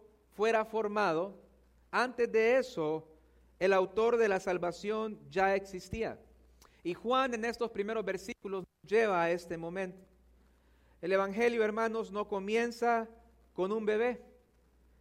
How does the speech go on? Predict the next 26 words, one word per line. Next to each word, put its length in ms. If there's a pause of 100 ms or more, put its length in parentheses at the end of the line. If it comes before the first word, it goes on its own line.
(140)
sino 320
con 160
un 160
Dios 420
todopoderoso 1000
que 120
habita 760 (140)
desde 380
la 80
eternidad 840
hasta 420
la 140
eternidad. 680 (680)
La 100
historia 840
de 80
la 100
redención 560
no 120
comenzó 560
en 80
Belén, 380 (560)
comenzó 760 (560)
en 140
la 100
eternidad. 640